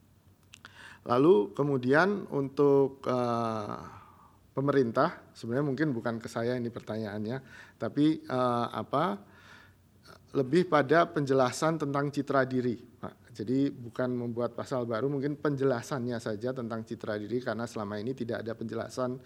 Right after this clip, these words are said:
yang lengkap tentang, atau bahkan tidak dijelaskan sama sekali tentang aspek citra diri ini dalam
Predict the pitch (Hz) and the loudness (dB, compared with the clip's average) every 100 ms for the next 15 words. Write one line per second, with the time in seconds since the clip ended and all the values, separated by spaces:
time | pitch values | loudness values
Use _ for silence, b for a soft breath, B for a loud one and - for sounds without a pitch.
0 | B B - 120 113 113 135 131 - - | B B -8 -6 -4 -4 -2 -2 -2 -8
1 | 110 117 110 - 117 139 135 131 - 170 | -6 -4 -4 -4 2 2 2 2 6 6
2 | 160 139 156 135 127 123 - 131 127 123 | 6 2 2 0 2 2 0 -4 -2 -4
3 | 120 123 123 131 123 120 135 139 B B | -4 -4 -2 -2 -4 -2 -2 -2 B B
4 | B B - 127 - 147 143 135 127 120 | B B -10 -10 -2 -2 0 -4 0 0
5 | 127 117 120 113 110 104 101 107 104 | 0 -2 -2 -2 -4 -4 -4 -6 -8